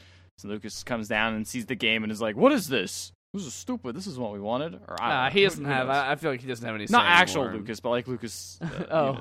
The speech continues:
Speaker 1: the, the, <laughs> not George Lucas himself, but, like, you know, the company.
Speaker 2: <laughs>
Speaker 1: Was it
Speaker 2: Uh,
Speaker 1: LucasArts or whatever?
Speaker 2: Lucasfilm.
Speaker 1: Lucasfilm.
Speaker 2: Well, well, Lu-, LucasArts doesn't exist anymore.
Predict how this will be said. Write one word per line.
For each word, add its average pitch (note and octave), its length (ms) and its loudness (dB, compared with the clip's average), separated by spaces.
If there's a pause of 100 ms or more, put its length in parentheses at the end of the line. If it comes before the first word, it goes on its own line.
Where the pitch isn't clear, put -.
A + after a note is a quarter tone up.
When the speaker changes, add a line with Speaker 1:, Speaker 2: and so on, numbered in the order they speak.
Speaker 1:
the, A2 100 -8
the, A#2 420 -4
<laughs> C#3 40 -8
not D3+ 200 0
George B2+ 280 -6
Lucas G2+ 220 -8
himself, E2+ 300 -8
but, G#2+ 60 -6
like, G2+ 260 -4
you G#2+ 80 -8
know, F2 140 -8
the F2+ 160 -8
company. F#2+ 380 -8 (380)
Speaker 2:
<laughs> A3 280 -14
Speaker 1:
Was G#3 160 -10
it - 80 -12
Speaker 2:
Uh, G3 40 -8
Speaker 1:
LucasArts D3 220 -6 (220)
or D3 40 -2
whatever? E3+ 60 2 (100)
Speaker 2:
Lucasfilm. B2 480 0
Speaker 1:
Lucasfilm. C3+ 120 -2
Speaker 2:
Well, D3+ 260 2
well, D#3+ 140 2
Lu-, F3+ 100 4
LucasArts F#3 440 4
doesn't C#3 160 -6
exist C3 240 -4
anymore. A2+ 460 -6